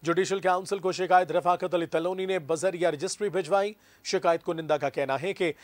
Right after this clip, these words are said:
जस्टिस शहजाद मलिक मेरे बेटे के कत्ल केस में बहीमाना कत्ल एक इंसाफ के अमल में रुकावट बने।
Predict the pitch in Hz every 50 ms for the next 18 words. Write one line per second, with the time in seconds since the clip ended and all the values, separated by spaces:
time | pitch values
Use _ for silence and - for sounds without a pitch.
0 | - - - 156 190 185 - 208 185 - - 185 160 156 175 175 165 165 170 180
1 | 156 147 165 156 147 160 180 165 190 175 170 170 - 185 180 - 196 180 - 185
2 | 190 202 - 175 185 185 180 - - - - - 170 151 185 175 185 190 190 190
3 | 190 185 165 - 190 - 190 185 175 170 - 175 165 156 143 - - 180 190 202
4 | - - 190 180 190 208 196 175 175 143 147 143 - 170 175 190 220 214 175 180
5 | 220 220 233 240